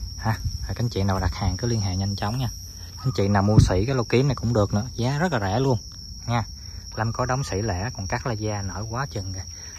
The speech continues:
Nó nguyên vườn cắt la da của Lâm bên này nữa nè. Đó, cắt la da nè. Đó. Còn đen rô nắng thì bên kia, tuốt trong kia. Vài bữa Lâm giới thiệu chứ giờ lại giới thiệu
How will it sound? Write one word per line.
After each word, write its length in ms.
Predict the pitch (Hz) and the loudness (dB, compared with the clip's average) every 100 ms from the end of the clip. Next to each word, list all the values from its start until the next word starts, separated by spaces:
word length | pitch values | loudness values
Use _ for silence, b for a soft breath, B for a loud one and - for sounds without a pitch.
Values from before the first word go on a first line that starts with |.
| B | B
Nó 100 | 113 | -4
nguyên 300 | 123 117 110 113 | -2 0 0 0
vườn 160 | 95 | 0
cắt 220 | 92 120 | -2 -4
la 40 | 110 | -4
da 300 | 104 104 98 | -4 -4 -4
của 100 | 98 | -6
Lâm 180 | 113 107 | -6 -6
bên 140 | 101 | -6
này 160 | 92 92 | -6 -6
nữa 100 | 107 | -6
nè. 60 | 101 - - - - - B B B - - - | -8 -12 -16 -16 -16 -16 B B B -16 -16 -12
Đó, 600 | 101 101 117 123 123 107 104 | -8 -6 -4 -4 -4 -6 -8
cắt 140 | 110 | -8
la 80 | 110 | -8
da 320 | 104 98 95 | -6 -6 -8
nè. 60 | 92 - - - - - - 98 | -10 -14 -16 -16 -16 -18 -16 -12
Đó. 500 | 101 113 123 123 110 - B B B - | -8 -6 -6 -6 -8 -12 B B B -10
Còn 160 | 98 | -6
đen 160 | 92 107 | -4 -2
rô 80 | 107 | 0
nắng 260 | 104 110 | -2 -2
thì 100 | 135 | -4
bên 160 | 107 107 | -4 -4
kia, 260 | 110 110 92 - - | 0 2 0 -6 -8
tuốt 180 | 127 143 | -6 -4
trong 140 | 127 | -4
kia. 220 | 107 110 98 - - | -2 -2 -4 -8 -4
Vài 120 | 98 | -2
bữa 160 | 95 | 2
Lâm 140 | 127 123 | 2 2
giới 120 | 127 | 2
thiệu 200 | 110 95 | 4 2
chứ 140 | 95 127 | 2 2
giờ 160 | 107 | 4
lại 160 | 98 110 | 4 6
giới 120 | 131 | 6
thiệu 280 | - 98 95 | 6 2 0